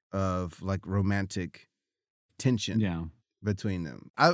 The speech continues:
Speaker 1: I really love the moment when he switches into that blue suit because he's, like, kind of flirting with her in that moment. 'Cause
Speaker 2: Yeah,
Speaker 1: he's like,
Speaker 2: yeah, yeah.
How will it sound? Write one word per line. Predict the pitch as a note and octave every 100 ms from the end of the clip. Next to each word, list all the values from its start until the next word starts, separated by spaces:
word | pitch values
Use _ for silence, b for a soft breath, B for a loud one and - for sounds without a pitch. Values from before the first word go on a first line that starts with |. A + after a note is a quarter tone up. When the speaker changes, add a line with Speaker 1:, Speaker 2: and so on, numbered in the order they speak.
| -
Speaker 1:
I | D3
really | D3+ F#3+ A3
love | E3+ D3
the | C#3
moment | C3 C3 B2 G#2
when | G#2+
he | F#2 A2+ A2
switches | - A2+ - F#2+
into | G2+ F#2+ F#2+
that | F2 C#2+
blue | F#2 F2+
suit | - F2+ - _ _ _ _ _ _
because | A#2 D3+ C#3
he's, | D#3+ D3+
like, | D#3 D#3 - -
kind | - D#3+ D3+
of | C#3 - -
flirting | - D#3 F#3+ A#2
with | F#2+ G2
her | F2
in | F2+
that | F2
moment. | F2+ F2+ E2 - _ -
'Cause | G3
Speaker 2:
Yeah, | G#3+
Speaker 1:
he's | F3
like, | -
Speaker 2:
yeah, | C#3+
yeah. | C3+ A#2 E2+